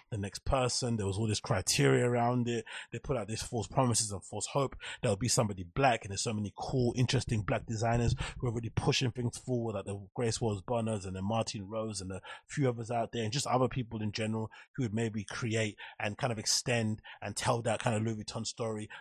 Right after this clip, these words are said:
and kind of take the baton over from Virgil R I P and sort of be able to tell a completely different, interesting story that can maybe continue that journey and inspire many different people and kids going up. And in the end of it, they just resorted to hiring Kid Super, who, in my opinion,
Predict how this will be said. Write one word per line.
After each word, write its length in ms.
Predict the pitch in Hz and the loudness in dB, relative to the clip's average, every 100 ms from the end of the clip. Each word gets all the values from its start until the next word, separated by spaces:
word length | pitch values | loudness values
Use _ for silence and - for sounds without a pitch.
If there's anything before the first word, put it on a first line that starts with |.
| - | -12
and 120 | 95 | -10
kind 140 | - | -8
of 80 | 101 | -8
take 200 | - 127 | -6 -6
the 80 | 95 | -2
baton 320 | - 127 - | 0 0 0
over 160 | 113 104 | -4 -4
from 200 | - 98 | -6 -4
Virgil 360 | 107 110 117 | 0 2 4
R 200 | 101 104 | 2 2
I 80 | 98 | 2
P 320 | 95 123 113 - - - | 0 -2 -2 -4 -10 -6
and 100 | 101 | -2
sort 180 | - 113 | -2 -2
of 20 | |
be 80 | 117 | -4
able 120 | 107 | -4
to 120 | 107 | -4
tell 260 | - 131 117 | 0 2 0
a 80 | |
completely 460 | 104 104 - 123 113 | -4 -10 -10 -8 -6
different, 300 | 131 110 107 | -6 -8 -8
interesting 320 | 117 117 113 | -6 -6 -6
story 220 | 98 127 113 | -6 -4 -4
that 100 | 101 | -4
can 80 | |
maybe 80 | 117 113 | -6 -8
continue 500 | - 98 - 135 117 | -10 -10 -6 -4 -4
that 160 | 107 | -4
journey 320 | 107 120 113 107 - - | -2 -2 -2 -4 -8 -10
and 100 | 95 | -8
inspire 480 | - - 156 156 120 | -8 6 10 10 10
many 240 | 127 123 | 6 4
different 300 | 107 - 98 | 0 -8 -10
people 400 | - 180 160 160 | -6 -4 0 0
and 120 | 113 | 0
kids 240 | - 180 147 | 0 -2 0
going 240 | 123 147 | 4 10
up. 240 | 202 190 - - - _ | 10 8 0 -18 -18 _
And 100 | 156 | 2
in 100 | 160 | 4
the 140 | 165 | 6
end 160 | 165 156 | 6 6
of 100 | 127 | 4
it, 200 | 127 123 _ _ - | 2 0 _ _ -4
they 80 | |
just 160 | 127 131 | 0 0
resorted 300 | 127 131 120 | 2 0 0
to 100 | 117 | 2
hiring 340 | 104 110 101 | 6 6 4
Kid 200 | 104 117 | 0 -2
Super, 300 | - 123 - | 0 -2 -2
who, 180 | 101 135 | 2 6
in 80 | 127 | 12
my 160 | 160 165 | 12 12
opinion, 520 | - 160 143 98 | 8 6 4 2